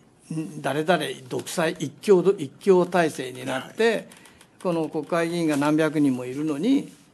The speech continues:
Speaker 1: あの、党首に公認権を握られ、お金の配分を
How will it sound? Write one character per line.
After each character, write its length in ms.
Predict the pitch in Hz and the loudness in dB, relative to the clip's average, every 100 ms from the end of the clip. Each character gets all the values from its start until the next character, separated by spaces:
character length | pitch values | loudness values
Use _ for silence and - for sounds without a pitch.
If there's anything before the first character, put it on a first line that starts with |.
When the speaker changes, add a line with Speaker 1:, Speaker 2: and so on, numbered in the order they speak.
| _ - - - | _ -20 -20 -12
Speaker 1:
あ 140 | - 151 | -4 0
の、 600 | 151 147 147 147 143 139 | 2 0 -2 -2 -6 -2
党 160 | 185 160 | 2 2
首 180 | - 139 | 0 0
に 360 | 143 156 139 - _ | 2 2 0 -6 _
公 120 | - | 0
認 280 | 156 156 151 | 4 6 6
権 200 | 139 131 | 2 -4
を 80 | 123 | -8
握 260 | 123 127 135 | -8 -6 -4
ら 140 | 139 | 0
れ、 300 | 165 135 - _ _ _ _ - | 0 -2 -6 _ _ _ _ -10
お 80 | 135 | -4
金 260 | 160 151 151 | 0 2 2
の 120 | 143 | 0
配 320 | 131 151 147 | -2 -2 -2
分 280 | 147 147 156 | -2 0 0
を 300 | 190 160 | 2 0